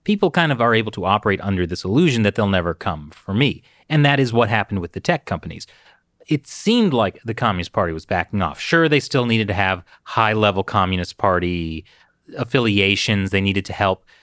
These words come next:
the sons and daughters of top Communist Party officials get rich or do business with their companies.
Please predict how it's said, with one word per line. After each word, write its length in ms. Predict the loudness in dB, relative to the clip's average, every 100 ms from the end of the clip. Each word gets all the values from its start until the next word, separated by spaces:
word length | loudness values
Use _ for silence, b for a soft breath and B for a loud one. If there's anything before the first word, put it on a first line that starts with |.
| b -8
the 60 |
sons 260 | 0 0 2
and 140 | 2
daughters 320 | 4 2 0
of 160 | -4 -6
top 260 | -2 -2 0
Communist 300 | -2 0 -2
Party 160 | -2
officials 460 | -2 -4 -4 -6 -4
get 200 | -4 -4
rich 380 | -2 0 0 -4
or 20 |
do 220 | -4 -2 0
business 360 | 0 -2 -8
with 120 | -8
their 200 | -4 -4
companies. 640 | -2 -6 -6 -8 -10 -14